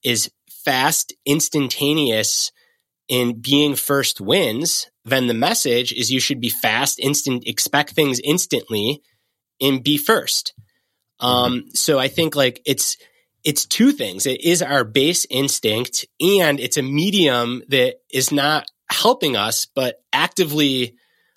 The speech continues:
Speaker 1: working against our better angels in promoting our base instinct. And people are making billions of dollars as a result. So it's going to be very hard to shift. Um,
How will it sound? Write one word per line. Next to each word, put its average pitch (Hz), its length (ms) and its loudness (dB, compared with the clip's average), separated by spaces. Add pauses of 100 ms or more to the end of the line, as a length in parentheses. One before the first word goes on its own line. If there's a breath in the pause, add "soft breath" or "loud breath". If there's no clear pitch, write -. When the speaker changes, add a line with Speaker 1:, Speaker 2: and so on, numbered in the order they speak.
(120)
Speaker 1:
working 156 440 2
against 143 760 0
our 117 560 2
better 123 340 0
angels 117 640 0
in 120 200 -6
promoting 123 640 0 (420 soft breath)
our 120 120 0
base 131 280 0
instinct. 147 640 0 (460 soft breath)
And 156 260 2
people 190 280 -2
are 175 100 2
making 170 460 -2
billions 175 540 2
of 135 120 -6
dollars 120 540 2
as 127 200 -4
a 127 60 -2
result. 131 640 0
So 131 200 -2
it's 123 100 -2
going 143 280 0
to 135 60 -4
be 123 120 -6
very 127 340 2
hard 117 240 -2
to - 60 -8
shift. - 500 -4 (760)
Um, 120 440 0